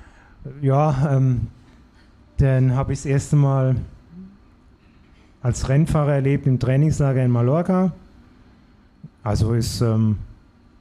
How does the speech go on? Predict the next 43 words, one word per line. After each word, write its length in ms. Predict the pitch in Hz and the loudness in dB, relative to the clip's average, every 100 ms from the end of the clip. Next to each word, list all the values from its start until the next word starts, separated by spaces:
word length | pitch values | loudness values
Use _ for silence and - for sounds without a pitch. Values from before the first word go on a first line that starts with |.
| _ _ _ _ _ - | _ _ _ _ _ -2
<laughs> 160 | - 147 | 0 2
ist 100 | - | 0
schon 140 | 123 | 0
mit 80 | 120 | 2
dem 140 | 117 | 2
Trainingsanzug 560 | - 120 143 139 135 135 | 0 2 2 2 0 0
angereist 500 | 117 139 143 135 143 | 0 0 2 0 0
vom 100 | 123 | -2
Flughafen. 640 | 147 151 170 143 135 147 143 - - - - - | 0 2 2 2 0 -2 -4 -14 -20 -20 -20 -8
Das 140 | - | -2
haben 160 | 156 156 | 0 2
wir 140 | 160 | 0
eigentlich 240 | 160 170 - | 2 2 2
<laughs> 20 | |
damals 320 | 160 190 170 | 0 0 0
nicht 180 | 165 165 | 0 0
so 140 | 185 | 0
gemacht. 300 | 160 151 160 | 0 0 0
Der 80 | 147 | 0
Godefroth 420 | 127 156 147 143 | 0 0 0 0
wollte 220 | 127 143 160 | 0 0 0
das 100 | 147 | 0
eigentlich 260 | 143 165 | 0 0
auch 120 | 147 | 0
nicht 200 | 185 165 | 0 0
so, 220 | - 151 143 | 0 0 2
ne? 120 | 143 - - - - | 0 -4 -14 -16 -6
Aber 160 | - 147 | -2 0
der 100 | 165 | 0
kam 200 | 165 175 | 0 -2
im 120 | 175 | -2
Trainingsanzug 760 | 131 107 131 123 120 - 117 123 | -6 -4 -2 0 0 -2 -2 -2
und, 160 | 117 | -2
äh, 240 | 120 120 113 - - - - - | 0 0 -2 -6 -20 -20 -12 -6
ja, 180 | 98 | -2
und 140 | 117 117 | 2 2
hat 120 | 120 | 0
sein 160 | 120 110 | 0 0
Rad 240 | 107 123 | 0 0
da 140 | 139 | 0
ausgepackt 640 | 123 135 - - 135 139 - | 0 -2 -2 -2 -2 -2 -2
und 120 | 117 | 0
ein 420 | 110 113 107 107 | 2 2 0 -4